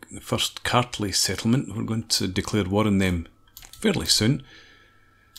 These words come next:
Um, and then, once we've dealt with them, obviously the plan is to sweep south.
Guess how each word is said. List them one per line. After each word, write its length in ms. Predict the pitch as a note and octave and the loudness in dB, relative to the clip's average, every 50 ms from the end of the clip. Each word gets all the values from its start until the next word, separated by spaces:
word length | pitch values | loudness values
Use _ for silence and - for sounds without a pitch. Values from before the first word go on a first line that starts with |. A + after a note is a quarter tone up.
| - - _ | -20 -14 _
Um, 500 | - G#2 G#2 G2+ G2+ G2+ G2+ G2+ G2 - _ _ _ _ _ _ _ - - - - - - - - | -8 -6 -4 -4 -6 -6 -6 -8 -10 -12 _ _ _ _ _ _ _ -20 -20 -20 -20 -20 -20 -6 -2
and 240 | G#2 G2+ G2+ F#2+ | 2 2 2 2
then, 400 | F#2+ A2+ A#2 A2+ A2+ A2+ G#2+ - - - _ - - - - | 4 4 4 6 4 2 2 0 -8 -18 _ -20 -20 -16 -6
once 240 | - B2 B2+ B2+ - | -4 -4 -4 -2 -2
we've 320 | - F#2 E2+ E2 - - - - - - - | -4 -4 -4 -4 -8 -12 -14 -16 -20 -20 -4
dealt 220 | - G#2 G2+ G2 - | 0 0 0 0 0
with 180 | F#2 - - | -4 -6 2
them, 320 | - A#2+ A2+ A2 A2+ G2+ - _ - - - - - | 2 4 4 4 2 -2 -6 _ -20 -20 -20 -20 -14
obviously 300 | - G2+ G2 - - G2+ | -12 -8 -8 -4 -2 0
the 80 | G2 F#2 | -2 -2
plan 300 | - - - G#2 G2+ G#2 | -2 0 0 2 2 2
is 120 | G2 - | 2 0
to 440 | - - - - A2 G#2 G#2 G#2 - | -2 -2 -6 -2 0 0 0 0 0
sweep 340 | - - - - G#2+ - - | -2 0 0 -2 -2 0 2
south. 600 | G2 G2 - - E2+ E2+ - - - - - - | 2 2 2 2 -2 -4 -4 -6 -8 -12 -14 -16